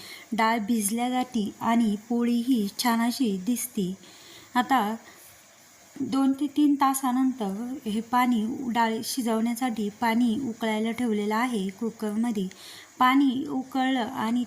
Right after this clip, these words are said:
त्यामध्ये ही डाळ, भिजवलेली डाळ टाकली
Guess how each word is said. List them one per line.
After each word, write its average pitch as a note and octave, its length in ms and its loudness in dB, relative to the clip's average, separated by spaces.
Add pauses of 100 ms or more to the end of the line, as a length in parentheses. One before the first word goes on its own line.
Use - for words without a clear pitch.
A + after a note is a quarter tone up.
त्यामध्ये A#3 600 0 (100)
ही A#3 100 0
डाळ, G#3+ 360 0 (400)
भिजवलेली A3+ 640 2
डाळ G#3 320 0 (120)
टाकली A3+ 540 -2